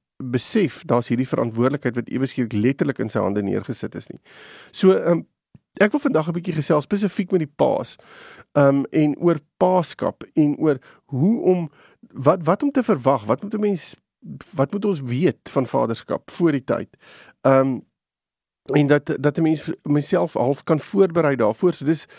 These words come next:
'n deel wat ek vandag wil bespreek en as ek gaan uitkom daarby, dan gaan ek 'n bietjie praat oor, ja, ehm, ja, wat, sommer net 'n paar opmerkings wat 'n mens kan doen om dit beter te doen en so aan.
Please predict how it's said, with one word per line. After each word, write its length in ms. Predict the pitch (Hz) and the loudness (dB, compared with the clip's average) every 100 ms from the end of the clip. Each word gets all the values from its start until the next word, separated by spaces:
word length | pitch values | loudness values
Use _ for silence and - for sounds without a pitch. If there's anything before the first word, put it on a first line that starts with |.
| - | -18
'n 180 | - 147 | -2 0
deel 240 | 131 156 160 | 4 2 2
wat 120 | 165 | -4
ek 140 | 147 | -6
vandag 280 | 160 139 143 | -2 -2 -2
wil 100 | 147 | -4
bespreek 400 | 143 - 175 165 | -6 -2 -2 0
en 80 | 139 | -4
as 100 | 143 | -4
ek 80 | - | -4
gaan 200 | 147 - | -4 -2
uitkom 340 | 170 - 190 | -2 -2 -2
daarby, 440 | 170 127 120 127 - - - | 0 2 2 2 -2 -14 -8
dan 120 | - 147 | -4 0
gaan 140 | 185 | 0
ek 100 | 180 | 0
'n 60 | 156 | -2
bietjie 260 | 165 175 - | -2 -4 0
praat 420 | 190 185 180 175 | 2 2 0 0
oor, 280 | 165 160 143 - - _ | 0 0 -2 -12 -20 _
ja, 360 | 208 226 143 - - | 0 2 2 0 -2
ehm, 360 | 135 135 127 - _ _ _ _ | 0 0 0 -6 _ _ _ _
ja, 120 | 151 | 0
wat, 260 | 147 160 95 80 - - - | 2 0 -2 -6 -12 -10 -8
sommer 260 | 151 226 233 | -4 -4 -4
net 100 | 208 | -4
'n 60 | |
paar 300 | - 196 170 - _ _ _ _ _ _ _ _ | -2 0 -2 -8 _ _ _ _ _ _ _ _
opmerkings 640 | 190 190 190 180 - 165 139 | 0 2 2 2 0 -4 0
wat 160 | 127 | -2
'n 60 | 165 | 0
mens 200 | 160 - | -4 -4
kan 200 | 156 139 | -4 -4
doen 240 | 127 147 151 | 0 0 0
om 60 | |
dit 120 | 139 117 | -2 0
beter 320 | 117 123 139 | 0 0 -2
te 120 | 135 | -2
doen 200 | 120 120 | 0 0
en 100 | 110 | -2
so 200 | - | -2
aan. 100 | 135 | -2